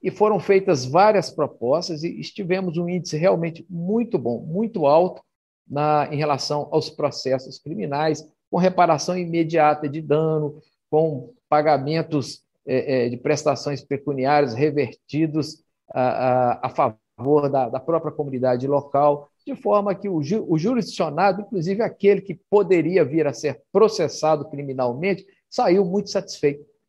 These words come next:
né? Pagou ali uma prestação pecuniária, revertida, na grande maioria,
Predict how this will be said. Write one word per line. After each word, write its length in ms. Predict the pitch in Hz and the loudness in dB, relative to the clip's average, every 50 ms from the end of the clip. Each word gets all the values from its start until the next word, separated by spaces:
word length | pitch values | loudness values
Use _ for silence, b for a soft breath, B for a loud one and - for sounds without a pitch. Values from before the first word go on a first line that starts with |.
| _ _ _ _ _ - | _ _ _ _ _ -8
né? 340 | 110 127 139 147 147 139 147 - - _ _ _ | -4 0 0 0 0 -2 -4 -12 -20 _ _ _
Pagou 460 | - 170 151 127 123 127 147 170 170 | 2 2 2 2 2 2 2 4 4
ali 160 | 147 135 143 147 | 4 4 2 0
uma 140 | 139 127 | 0 -2
prestação 520 | - - 127 120 - - 127 120 - 123 120 | -4 -6 -8 -6 -4 -4 -4 -4 -4 -8 -8
pecuniária, 680 | - - 127 - 156 180 208 185 156 170 196 208 180 | -8 -10 -8 -8 -8 -6 -4 -2 0 0 0 -2 -2
revertida, 760 | - 143 165 170 160 156 127 - - - 165 165 160 151 156 139 | -2 -2 -2 -2 -2 -2 -4 -4 -6 -4 -2 0 2 2 0 0
na 140 | 143 143 | 0 -2
grande 340 | 131 123 147 185 226 208 170 | -2 -2 0 0 0 0 0
maioria, 560 | 170 160 151 151 139 120 113 135 156 170 156 | -2 -2 -2 0 0 0 0 0 0 0 0